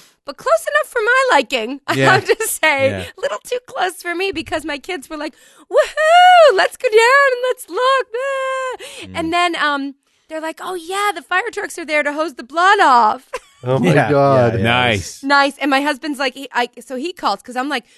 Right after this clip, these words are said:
Speaker 1: my first thought is, is, like, he left four hours, he was on his way to Japan. So he had left four hours before, and I'm like, "Huh. I
Speaker 3: Y-,
Speaker 1: wonder if
Speaker 3: isn't that
Speaker 1: it's
Speaker 3: what
Speaker 1: Troy."
Speaker 3: O J did just before he went on his trip to, like, Chicago?
Speaker 1: I was to-, no, no, no, no.
Speaker 3: He did the
Speaker 1: Japan.
Speaker 3: same, like, twenty-one block thing, too, didn't he?
Speaker 1: <laughs>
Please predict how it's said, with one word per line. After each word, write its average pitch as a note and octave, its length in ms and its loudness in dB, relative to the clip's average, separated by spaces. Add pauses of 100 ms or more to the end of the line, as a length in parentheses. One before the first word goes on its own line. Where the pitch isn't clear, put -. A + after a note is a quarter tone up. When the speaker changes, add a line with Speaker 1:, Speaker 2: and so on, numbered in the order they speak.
(140)
Speaker 1:
my C#4 100 -12
first A4+ 280 -12
thought B3 160 -6
is, A#3 180 -10
is, A#3+ 100 -18
like, A3 160 -14
he D#4 140 -18
left C#4 240 -10
four B3 160 -6
hours, A3+ 180 -2
he B3+ 300 -14
was A#3+ 160 -16
on B3+ 140 -6
his A3+ 120 -12
way A#3 80 -10
to A3 80 -14
Japan. G3+ 400 -16
So G#3 260 -10 (280)
he D#4 140 -12
had C#4+ 100 -8
left C4 200 -6
four A#3+ 120 -12
hours A#3 240 -6
before, - 240 -16
and A#3 100 -10
I'm G3+ 60 -14
like, F#3+ 220 -14 (300)
"Huh. F#4+ 360 -4 (420)
I - 80 -18
Speaker 3:
Y-, - 60 -14
Speaker 1:
wonder G#3+ 160 0
if - 40 2
Speaker 3:
isn't A#3+ 160 2
that C#4+ 60 6
Speaker 1:
it's C4+ 60 2
Speaker 3:
what G3+ 60 4
Speaker 1:
Troy." F#3+ 180 4
Speaker 3:
O - 20 0
J F#3+ 200 4
did F#3 280 2
just F3 160 0
before E3 280 2
he E3 120 2
went F3 180 4
on F3 140 2
his D#3+ 120 0
trip F3 280 0
to, E3 80 0
like, C#3+ 160 2
Chicago? D3+ 680 0 (160)
Speaker 1:
I E4+ 120 2
was F#4 160 -2
to-, G#4+ 120 -2 (220)
no, C4 400 6
no, C#4 160 2
no, D4+ 120 -2
no. B3 240 0
Speaker 3:
He G3+ 60 -20
did B3 160 -14
the G3+ 100 0
Speaker 1:
Japan. C4+ 160 4
Speaker 3:
same, A3+ 180 4
like, F#3 160 2
twenty-one F3+ 400 2
block D#3 280 2
thing, D3 220 0
too, F#3 260 2
didn't C#3+ 200 2
he? E3+ 160 2 (160)
Speaker 1:
<laughs> G#3 100 -14